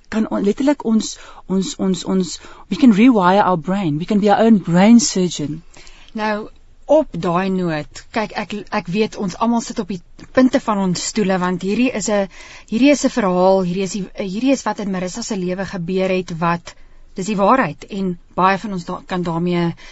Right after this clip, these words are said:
Speaker 2: eh, identifiseer. Ons gaan net 'n bietjie breek vir musiek en dan wil ek alles hoor oor wat jy geleer het en hoe daai deurbraak gekom het. Ons gesels vanaand met Marissa Blok en sy is so eerlik oor haar pad met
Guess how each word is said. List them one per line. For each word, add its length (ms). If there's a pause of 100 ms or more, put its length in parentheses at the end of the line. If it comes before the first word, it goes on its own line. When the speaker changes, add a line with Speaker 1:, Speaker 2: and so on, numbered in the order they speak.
(120)
Speaker 2:
eh, 240
identifiseer. 920 (460)
Ons 220
gaan 360
net 180
'n 60
bietjie 200
breek 240
vir 100
musiek 360
en 180
dan 240
wil 160
ek 140
alles 300
hoor 360 (400)
oor 100
wat 160
jy 80
geleer 540
het 140
en 140
hoe 100
daai 160
deurbraak 480 (100)
gekom 240
het. 340 (300)
Ons 160
gesels 320
vanaand 400
met 160
Marissa 400
Blok 320
en 120
sy 200
is 160
so 160
eerlik 720
oor 160
haar 140 (140)
pad 280
met 460